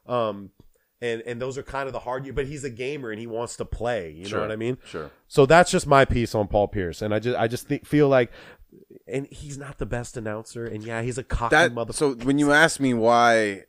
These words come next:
Speaker 2: like, what another reason is, it, it has a lot to do with, with what he's currently doing for E S P N. Uh, it's great because he's essentially a fucking punching bag out there because he'll say some stupid shit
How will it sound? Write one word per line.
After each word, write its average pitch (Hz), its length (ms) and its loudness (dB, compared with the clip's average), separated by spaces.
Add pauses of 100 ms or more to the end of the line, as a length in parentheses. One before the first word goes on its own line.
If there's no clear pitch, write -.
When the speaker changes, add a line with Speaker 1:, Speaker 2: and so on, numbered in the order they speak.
(140)
Speaker 2:
like, 110 160 -2
what 113 160 2
another 113 280 0
reason 98 280 -2
is, 90 140 -6
it, 87 180 -10
it 101 240 -4 (140)
has 120 220 4
a 107 60 -2
lot 110 240 2
to 104 80 -12
do 95 220 -4
with, 90 280 -6
with 87 260 -10
what 90 140 -2
he's 82 160 -10
currently 90 480 -6
doing 85 420 -4
for 90 160 -12
E 85 100 -6
S 82 160 -6
P 87 200 -12
N. 76 260 -10 (480)
Uh, 92 240 -2
it's 113 200 -4
great 110 400 2
because 110 360 -4
he's 113 220 -4
essentially 123 460 -2
a 95 60 0
fucking 101 360 -4
punching 113 480 -4
bag 80 300 -4
out 82 200 -6
there 85 160 -4
because 90 360 -8
he'll 135 140 0
say 123 200 0
some 98 160 -8
stupid 107 420 -8
shit - 400 -2